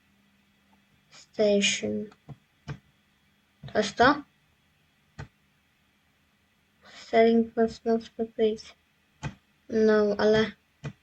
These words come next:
Gdzie my to mamy? Station. Tu?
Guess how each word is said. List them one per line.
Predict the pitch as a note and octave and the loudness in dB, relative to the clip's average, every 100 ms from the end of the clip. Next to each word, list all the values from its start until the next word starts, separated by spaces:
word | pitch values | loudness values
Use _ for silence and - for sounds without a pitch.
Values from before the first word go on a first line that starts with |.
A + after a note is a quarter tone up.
| - - _ _ _ _ | -20 -20 _ _ _ _
Gdzie | - | 2
my | C4 C#4 | 2 4
to | E4 | 4
mamy? | D4+ G#3 G3+ G#3 - _ _ _ _ - - _ - | 4 4 4 2 -4 _ _ _ _ -20 -20 _ -20
Station. | - - A3+ G3+ G3+ A3+ G#3+ G#3 - _ _ _ _ _ _ _ - - - | -12 2 4 4 2 -2 -4 -6 -12 _ _ _ _ _ _ _ -18 -18 -2
Tu? | B3+ D4 | 2 2